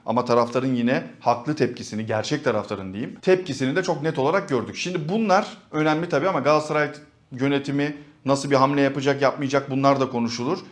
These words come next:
Ee, işte Miko Otatse ile hala daha görüşüldüğü söyleniyor ama rakamları seninle de konuştuk. O rakamlara transfer çözebilmek falan çok kolay işler değil.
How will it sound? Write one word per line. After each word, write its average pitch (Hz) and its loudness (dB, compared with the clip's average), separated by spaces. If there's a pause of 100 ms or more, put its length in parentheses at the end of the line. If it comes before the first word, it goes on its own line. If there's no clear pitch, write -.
(440)
Ee, 120 4
işte - 0
Miko 139 4
Otatse 139 0
ile 135 4
hala 139 4
daha 135 4
görüşüldüğü 131 -2
söyleniyor 127 0
ama 127 0
rakamları 120 2
seninle 117 -2
de 117 -4
konuştuk. 113 -6
O 117 -2
rakamlara 113 -2 (320)
transfer 117 -2
çözebilmek 113 -4
falan 113 -2
çok 113 -10
kolay 117 -2
işler 110 -4
değil. 160 -6